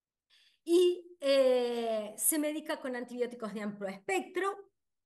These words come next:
pero persiste con fiebre y se agrega distensión abdominal. Entonces,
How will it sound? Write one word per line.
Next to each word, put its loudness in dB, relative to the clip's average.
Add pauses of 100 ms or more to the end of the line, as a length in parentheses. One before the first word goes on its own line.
pero 2
persiste -2
con 0
fiebre -2 (680)
y 2
se 0
agrega 2
distensión -6
abdominal. -8 (1400)
Entonces, -2